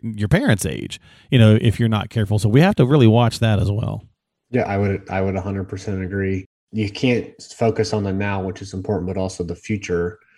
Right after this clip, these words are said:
Speaker 2: of, like, what, any decisions you make today, like, how does that affect you in the future?
Speaker 1: Yeah, I mean, we, as a small business owner, right, Kyle, one of the things you have to learn early on is, you know,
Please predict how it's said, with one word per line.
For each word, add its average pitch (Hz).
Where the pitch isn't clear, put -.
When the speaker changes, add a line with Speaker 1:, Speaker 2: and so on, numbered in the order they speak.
Speaker 2:
of, 95
like, 95
what, 107
any 110
decisions 101
you 101
make 98
today, 101
like, 82
how -
does 113
that 110
affect 98
you 101
in 90
the 85
future? -
Speaker 1:
Yeah, 175
I 151
mean, 147
we, 143
as 139
a 123
small 190
business 151
owner, 98
right, 107
Kyle, 113
one 120
of 113
the 104
things 117
you 107
have 107
to -
learn 107
early 104
on 110
is, 92
you 117
know, 120